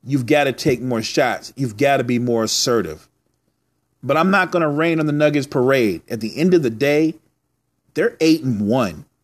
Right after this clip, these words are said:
and they've beaten the two teams that are favored to be in the finals. I really think if they can stay healthy, not to mention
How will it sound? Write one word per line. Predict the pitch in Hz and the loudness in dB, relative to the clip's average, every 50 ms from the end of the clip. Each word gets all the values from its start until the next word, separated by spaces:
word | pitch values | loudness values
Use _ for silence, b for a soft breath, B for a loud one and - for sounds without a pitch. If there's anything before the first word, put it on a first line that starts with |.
| _ _ | _ _
and | 113 120 131 | -4 -2 0
they've | 131 127 117 98 92 | 0 -2 -2 -2 -2
beaten | 143 165 175 170 135 123 113 113 113 - - | 0 0 0 0 -2 -2 -2 -2 -4 -6 -6
the | 110 110 | -6 -6
two | - - - 160 151 139 | -4 -2 0 0 0 0
teams | - - 147 135 127 123 | 0 -2 0 0 2 2
that | 127 117 | 2 0
are | 110 | 0
favored | - - - 139 139 123 123 113 - | 0 0 0 2 2 2 0 -2 -2
to | 117 | -2
be | 113 113 120 | -2 0 2
in | 117 110 107 | 2 2 2
the | 101 | 0
finals. | 104 - - 120 120 113 90 82 82 - - _ _ _ _ _ _ _ _ _ _ _ _ _ _ _ | -2 -2 -2 -2 -2 -2 -4 -8 -14 -18 -20 _ _ _ _ _ _ _ _ _ _ _ _ _ _ _
I | - 131 131 | -4 -2 -2
really | 127 127 139 160 170 175 175 180 | 0 0 2 4 4 4 4 2
think | 175 - 180 160 156 151 147 - - _ _ _ _ | 0 -2 -2 -2 -2 -2 -4 -8 -14 _ _ _ _
if | 120 117 - - | -8 -6 -2 -2
they | 127 127 | -2 0
can | 127 160 160 - | 0 0 -2 -2
stay | - - 196 190 196 | 0 2 4 4 4
healthy, | 196 190 170 160 147 - - 110 104 101 101 - _ _ _ _ | 4 4 4 2 2 0 0 0 0 -2 -4 -10 _ _ _ _
not | - 120 131 135 131 | -6 -4 -4 -4 -2
to | - 151 | -2 0
mention | 139 143 143 135 131 - 127 113 110 | 0 0 0 -2 -2 -2 -2 -2 -2